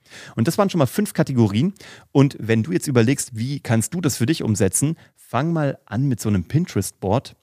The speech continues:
und stell dir mal zusammen, was sind deine Strukturen, was ist deine Farbe, leg die mal fest, was sind Outfits, die du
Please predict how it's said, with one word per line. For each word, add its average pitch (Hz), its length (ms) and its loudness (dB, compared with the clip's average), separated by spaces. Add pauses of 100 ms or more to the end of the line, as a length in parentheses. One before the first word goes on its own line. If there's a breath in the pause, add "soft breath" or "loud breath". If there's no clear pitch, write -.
(200)
und - 100 -18
stell 110 160 2
dir 127 80 2
mal 117 120 2
zusammen, 113 420 2 (180)
was - 140 -8
sind 95 100 -4
deine 92 120 -2
Strukturen, 127 500 -4 (280)
was - 120 -14
ist - 100 -6
deine 95 140 0
Farbe, 117 400 0
leg 92 240 -4
die - 80 -4
mal 90 140 2
fest, - 420 -4 (220)
was - 160 -8
sind - 180 -8
Outfits, 131 340 -2
die - 80 -8
du 113 80 -4